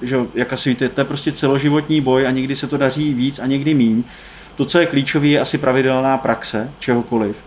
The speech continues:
Tak, eh, a ta vám pomáhá samozřejmě eliminovat ty, ne, eliminovat ta selhání. Takže někdy mě, eh, někdy si uvědomuji, že mě mindfulness vybavila, nebo vybavuje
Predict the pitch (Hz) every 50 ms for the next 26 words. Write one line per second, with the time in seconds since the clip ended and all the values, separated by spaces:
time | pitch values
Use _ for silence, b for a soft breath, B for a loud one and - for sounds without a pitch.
0 | - B B B B B B B B B B - - 135 123 120 - - 135 135
1 | 131 127 131 131 131 135 135 - 135 - 147 143 147 147 147 143 143 131 131 135
2 | 135 135 131 135 135 131 127 131 135 - - - - 139 135 127 147 139 - 127
3 | 123 127 131 127 127 127 131 127 127 127 123 127 - - - 131 127 123 120 120
4 | 120 120 - - - - - - - - - - - - - - - - - -
5 | B B B B B B - - 113 113 143 - - 147 143 143 139 131 131 127
6 | 127 127 - 147 135 - 127 113 110 107 117 117 120 117 110 101 95 101 B B
7 | B B B - 127 123 139 151 147 147 147 143 147 156 156 160 160 160 160 B
8 | B B B B - 127 123 123 127 131 131 90 131 135 135 139 147 - - 151
9 | 143 147 143 147 151 151 147 147 147 151 151 143 135 131 131 131 - - 139 139
10 | 139 147 139 127 127 123 120 131 135 135 139 143 143 139 139 139 135 139 131 127
11 | 120 120 113 123 123 123 139 143 143 143 143 127 120 113 113 123 139